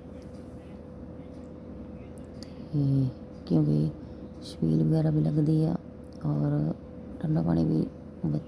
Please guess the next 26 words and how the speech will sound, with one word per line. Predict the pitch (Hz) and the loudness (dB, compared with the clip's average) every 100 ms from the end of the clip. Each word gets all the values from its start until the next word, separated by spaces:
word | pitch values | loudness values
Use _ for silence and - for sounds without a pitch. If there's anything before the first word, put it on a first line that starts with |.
| - - 139 | -8 -2 2
ਹੈ | |
ਨਾ, | 151 165 - - - - - | 4 2 -4 -14 -14 -14 -2
ਸਾਰੀ | 147 151 | 2 4
ਸੰਗਤ | 160 147 143 | 4 4 4
ਚਲੋ | 147 143 | 2 4
ਪੀਂਦੀ, | 143 139 143 | 4 6 6
ਬੱਚੇ | 139 - 139 | 4 2 2
ਵੀ | 139 | 4
ਕਾਫੀ | 135 131 151 | 2 2 2
ਨੇ | 147 | 4
ਸਮਰ | 135 131 135 | 4 4 4
ਕੈਂਪ | 131 123 135 | 2 0 0
ਦੇ | |
ਲਈ, | 135 170 - - - - - - - - - - - - | 0 0 -2 -10 -14 -14 -14 -14 -14 -14 -14 -14 -8 2
ਹੰਡਰਡ | 135 131 127 | 4 4 2
ਪਲੱਸ | - 139 - - | 0 -2 -2 -4
ਬੱਚੇ | 139 - 131 | -2 0 2
ਨੇ। | 131 165 - - - - - - - - - - - - - | 2 0 -8 -16 -14 -14 -14 -14 -14 -16 -16 -14 -14 -14 -4
ਔਰ | 147 139 135 131 131 131 131 127 123 - - - - - - - - - - | 2 4 6 4 4 4 4 4 2 -2 -14 -14 -14 -14 -16 -16 -16 -14 -2
ਤਾਂ | 156 151 | 2 4
ਕਰਕੇ | 156 151 151 | 2 2 2
ਫਿਰ | 156 147 | 4 4
ਉਹਨਾਂ | 143 143 | 4 4
ਨੇ | 147 | 2
ਕਿਹਾ | 143 135 131 | 2 2 2
ਸੀ | 151 156 | 2 0